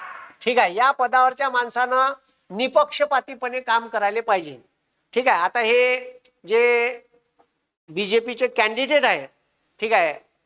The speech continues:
महाराष्ट्राचे गव्हर्नर आहे, यायनं या पदावर असताना निपक्षपाती काम करायला पाहिजे. ठीक आहे, हे जे आता राधाकृष्णन आहे, सीपी राधाकृष्णन,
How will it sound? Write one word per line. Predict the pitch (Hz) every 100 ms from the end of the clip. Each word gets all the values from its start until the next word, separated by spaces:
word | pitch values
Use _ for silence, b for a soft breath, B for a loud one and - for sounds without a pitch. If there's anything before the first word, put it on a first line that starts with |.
| _ _ _ _ _
महाराष्ट्राचे | 147 180 190 220 220 240 220 240
गव्हर्नर | 185 220 254 285 294
आहे, | 254 170 151 _ _ _
यायनं | 180 190 220 233
या | 262 247
पदावर | 240 240 214 240 240
असताना | 208 - 214 214 233 240
निपक्षपाती | 202 208 240 - 247 233 208 233
काम | - 202 226
करायला | 208 185 196 220
पाहिजे. | 220 202 180 151 - _ _ _ -
ठीक | 220
आहे, | 196
हे | 170 208
जे | 220
आता | 208 214
राधाकृष्णन | 190 180 214 220 220 233 220
आहे, | 185
सीपी | - 196 208
राधाकृष्णन, | 196 190 196 185 165 160